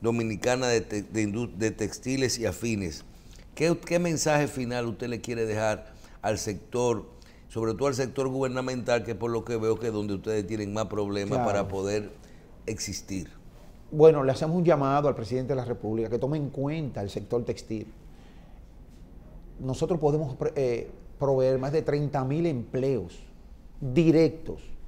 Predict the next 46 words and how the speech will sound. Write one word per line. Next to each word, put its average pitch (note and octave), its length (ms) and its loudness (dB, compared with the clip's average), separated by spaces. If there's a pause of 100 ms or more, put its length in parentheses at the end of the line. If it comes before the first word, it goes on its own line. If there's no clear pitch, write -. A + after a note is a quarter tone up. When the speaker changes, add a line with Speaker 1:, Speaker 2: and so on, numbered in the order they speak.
Speaker 2:
aparte C3 340 -2
de C3+ 60 2
los B2+ 120 0
indirectos. G#2+ 480 -4
Como B2 180 0
le A#2+ 60 4
dije D#3 140 2
ahorita, C3 260 0
nuestras B2 260 -4
empresas, D3 300 -2
la D3+ 60 0
mayoría C3 240 0
están C#3 180 -2
con, D3 240 -4
están B2+ 380 -2
ubicadas B2 360 2
en A#2+ 60 -2
los G2 140 -4
barrios. A2 420 -2 (1200)
El D3 140 2
primer F3 340 6
empleo F3+ 560 8
que C#3 80 -4
recibe E3 300 4
un D#3+ 100 6
joven C3 560 2
en B2+ 120 -6
un C#3+ 120 -2
barrio C3 220 -2
es C3+ 60 0
en C#3+ 60 0
una D3 160 0
fábrica C3+ 420 0
textil. - 440 -4 (1500)
Y C3 120 0
por C3+ 240 -2
eso D3 140 0
se D3+ 100 -4
ve C#3+ 100 0
toda D3+ 140 0
esa D3 80 0
delincuencia C3 720 0
y - 20 -4
toda C#3 120 -2
esa - 240 -6
cosa. C3+ 440 0